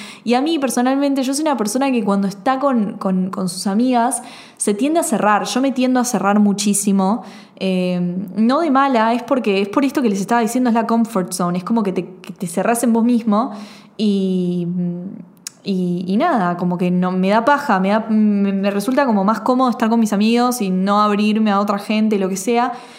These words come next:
Y al estar sola me encanta porque me hace salir de esa comfort zone, me hace salir de, de esa, me hace superar ese obstáculo y esa dificultad que me, que tengo,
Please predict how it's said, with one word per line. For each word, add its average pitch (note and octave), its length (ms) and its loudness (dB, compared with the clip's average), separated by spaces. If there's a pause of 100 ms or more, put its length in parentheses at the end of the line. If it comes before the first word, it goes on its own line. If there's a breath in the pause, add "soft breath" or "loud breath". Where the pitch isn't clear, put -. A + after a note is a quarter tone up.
(140)
Y A3 60 -2
al A3+ 80 2
estar C#4+ 220 -2
sola D4+ 500 0
me A#3 120 0
encanta C#4 320 0
porque A3+ 220 0
me A3+ 80 2
hace C4 160 -2
salir B3 260 0
de C4+ 60 2
esa A#3+ 160 0
comfort F#3 380 -2
zone, F3 240 -4
me F3+ 80 -4
hace A#3+ 180 -4
salir A3+ 320 0
de, A3+ 260 0 (340 loud breath)
de G#3 100 0
esa, A3 200 -2 (220)
me G3+ 280 -2
hace A#3+ 140 -2
superar A3 460 0
ese A#3 160 -2
obstáculo A3+ 480 -2
y G3+ 60 0
esa G3+ 120 -2
dificultad G#3 460 -2
que A#3+ 80 0
me, G3 340 -2
que - 160 -6
tengo, A#3 560 0